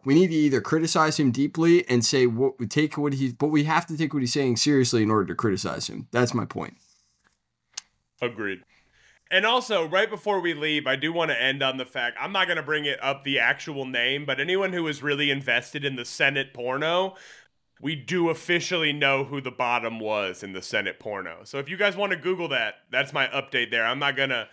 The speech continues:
Speaker 2: shout their name out just in case it ends up not being real and we get sued for it.
Speaker 1: Yeah, well,
Speaker 2: But,
Speaker 1: good for them.
Speaker 2: yeah.
Speaker 1: Shout out to them
Speaker 2: Good for
Speaker 1: for
Speaker 2: them.
Speaker 1: fucking.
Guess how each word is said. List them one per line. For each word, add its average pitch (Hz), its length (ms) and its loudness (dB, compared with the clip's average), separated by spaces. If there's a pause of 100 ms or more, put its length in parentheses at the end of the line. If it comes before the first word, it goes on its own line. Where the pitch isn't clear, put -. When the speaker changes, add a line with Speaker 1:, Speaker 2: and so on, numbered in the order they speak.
(460)
Speaker 2:
shout 190 300 -2
their 175 140 0
name 156 220 -2
out 135 180 -4
just 147 220 -6
in 151 80 -8
case 147 260 -2
it 135 100 -2
ends 135 160 -4
up 127 140 -4
not 117 240 -4
being 117 200 -4
real 107 280 -2
and 104 80 -6
we 107 100 -4
get 101 180 -2
sued 107 260 -4
for 95 260 -2
it. 87 120 -4
Speaker 1:
Yeah, - 120 2
well, 147 220 6
Speaker 2:
But, - 80 -2
Speaker 1:
good 226 180 2
for 143 180 0
them. 107 200 -2 (180)
Speaker 2:
yeah. 113 60 -4 (160)
Speaker 1:
Shout 190 240 6
out 185 140 2
to 160 80 -4
them 127 220 2
Speaker 2:
Good 123 40 0
for 135 80 0
Speaker 1:
for 120 60 4
Speaker 2:
them. 104 160 0
Speaker 1:
fucking. 110 540 0